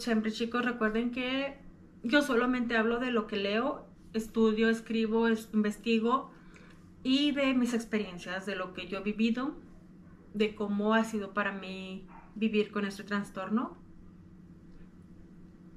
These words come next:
De las cosas buenas y las cosas malas, les hablo todo aquí.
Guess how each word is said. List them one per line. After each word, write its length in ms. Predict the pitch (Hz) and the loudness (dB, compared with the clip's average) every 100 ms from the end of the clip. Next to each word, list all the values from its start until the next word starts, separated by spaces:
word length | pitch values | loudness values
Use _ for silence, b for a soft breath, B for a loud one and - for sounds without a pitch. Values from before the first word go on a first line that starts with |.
| - - | -20 0
De 80 | 214 | 4
las 160 | 214 | 4
cosas 380 | 214 226 226 233 | 2 0 2 2
buenas 340 | 214 214 220 226 | 4 4 4 2
y 20 | |
las 140 | 226 | 0
cosas 300 | - 202 208 | 0 -6 -2
malas, 520 | 208 190 202 262 277 | 0 0 0 -2 -2
les 220 | 233 214 190 | -4 -4 -4
hablo 220 | 180 180 | -6 -10
todo 360 | - 185 180 | -10 -6 -4
aquí. 320 | 294 - 269 | -4 -6 -8